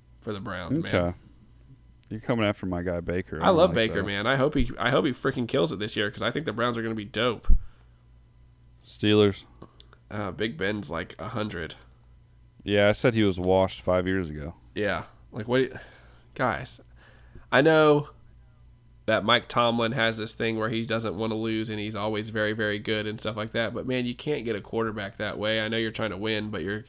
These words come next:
Speaker 1: you're keeping your roster at, like, a mediocre ceiling here because you don't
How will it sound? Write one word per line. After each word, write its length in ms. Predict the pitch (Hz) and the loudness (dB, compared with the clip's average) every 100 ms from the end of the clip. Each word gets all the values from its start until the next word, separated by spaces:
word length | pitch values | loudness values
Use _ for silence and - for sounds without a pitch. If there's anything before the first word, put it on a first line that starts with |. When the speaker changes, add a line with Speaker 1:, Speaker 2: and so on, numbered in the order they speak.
| - - - - - - | -20 -14 -14 -14 -20 -10
Speaker 1:
you're 100 | 117 | -2
keeping 300 | 156 170 151 | 2 4 4
your 120 | 117 | 4
roster 440 | 110 123 127 123 110 | 4 4 2 2 4
at, 180 | 107 76 | 4 2
like, 240 | 101 104 | 0 0
a 80 | 107 | -2
mediocre 760 | 117 123 117 113 113 104 101 - - - - - - - | 0 0 2 0 0 -4 -4 -10 -20 -20 -20 -20 -20 -14
ceiling 580 | - 127 151 123 95 107 - - - - | -6 2 4 4 0 -4 -10 -20 -20 -6
here 300 | 117 117 113 | 0 2 2
because 640 | 113 - 123 117 110 135 | -2 2 2 2 -4 -4
you 160 | 113 110 | -2 2
don't 360 | 113 113 104 | 4 4 0